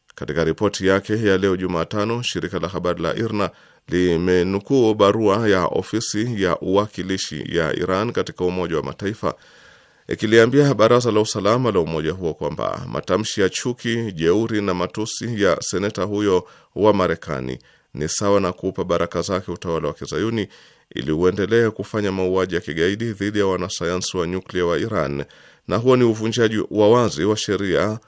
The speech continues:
za kimataifa, hasa sheria zinazoainishwa,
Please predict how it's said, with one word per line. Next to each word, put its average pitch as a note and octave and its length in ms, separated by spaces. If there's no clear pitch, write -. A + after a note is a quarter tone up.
za F#2 280
kimataifa, E2 840
hasa D2+ 420
sheria F#2+ 760
zinazoainishwa, F2 1900